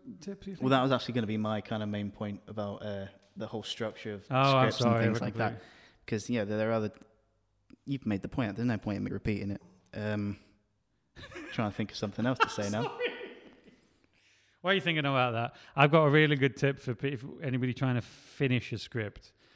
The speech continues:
Speaker 1: Um, a huge reason that the script took so long to do and all the,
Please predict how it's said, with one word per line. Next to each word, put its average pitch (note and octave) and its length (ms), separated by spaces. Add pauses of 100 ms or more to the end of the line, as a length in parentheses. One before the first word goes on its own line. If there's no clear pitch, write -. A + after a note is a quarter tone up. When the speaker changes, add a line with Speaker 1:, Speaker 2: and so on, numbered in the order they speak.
(300)
Speaker 1:
Um, A2+ 520 (1300)
a D#3+ 120 (140)
huge G3 400
reason F#3+ 520
that E3 200
the D3+ 100
script - 320
took D3+ 180
so D#3+ 100
long D3+ 240
to D3 100
do D3+ 240
and D3+ 100
all C#3 120
the, C3+ 160